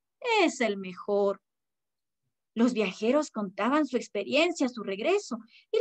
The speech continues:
los escritores escribían muchos libros acerca de la casa de ensueño del emperador, del bosque y del ruiseñor, que era considerado lo más importante. El emperador, sentado en su hamaca,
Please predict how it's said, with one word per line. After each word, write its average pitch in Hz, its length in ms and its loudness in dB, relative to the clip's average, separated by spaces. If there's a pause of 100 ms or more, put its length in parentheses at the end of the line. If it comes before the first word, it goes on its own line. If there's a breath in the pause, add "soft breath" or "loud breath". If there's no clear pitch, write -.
los 453 100 6
escritores 302 720 4
escribían 254 560 2
muchos 285 480 0
libros 240 400 0
acerca 233 460 -2
de 202 100 -4
la 160 220 -10
casa 254 340 -2
de 202 80 -6
ensueño 254 480 2
del 202 160 -2
emperador, 262 560 0 (600)
del 214 260 2
bosque 240 600 2 (160)
y 294 140 6
del 254 160 6
ruiseñor, 233 720 2
que 240 120 0
era 226 180 0
considerado 214 840 -6 (200)
lo 208 220 -2
más 214 320 -2
importante. 196 760 -8 (1040)
El 247 140 8
emperador, 214 680 2
sentado 220 520 0
en 240 100 0
su 233 120 -10
hamaca, 240 600 0